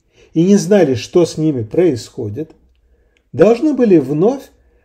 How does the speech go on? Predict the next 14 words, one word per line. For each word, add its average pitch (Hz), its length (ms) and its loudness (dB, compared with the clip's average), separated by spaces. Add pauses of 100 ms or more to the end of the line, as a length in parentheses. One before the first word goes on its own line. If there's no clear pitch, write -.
(120)
разбиться 170 840 -2
на 185 180 -2
порядки 135 640 -2
и 254 160 -10
отправиться 156 580 -2
в 226 120 -10
путь. - 360 -6 (1080)
Наш 208 320 0
герой, 147 440 0 (160)
только 202 300 0
что 143 200 -4
вышедший 151 460 -6
из 117 140 -12
моря, 135 360 -12